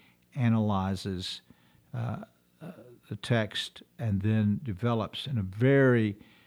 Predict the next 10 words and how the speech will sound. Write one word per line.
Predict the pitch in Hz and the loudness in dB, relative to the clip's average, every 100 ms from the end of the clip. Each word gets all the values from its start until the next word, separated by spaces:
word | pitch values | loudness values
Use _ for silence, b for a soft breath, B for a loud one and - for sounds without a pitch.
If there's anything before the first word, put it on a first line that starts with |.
| b - | b -14
uh, | |
precise | - 117 - 139 139 151 - | -4 -4 0 2 4 2 2
manner, | 123 139 147 104 90 - _ b b b - | 2 4 4 2 0 -6 _ b b b -8
uh, | 123 | -6
the | 110 | -2
doctrines | 101 123 123 - 110 101 - | 2 2 2 0 0 0 0
out | 123 123 135 | -2 0 0
of | 98 | -2
the | 92 | -6
text. | - 104 - - - | -10 -10 -10 -18 -20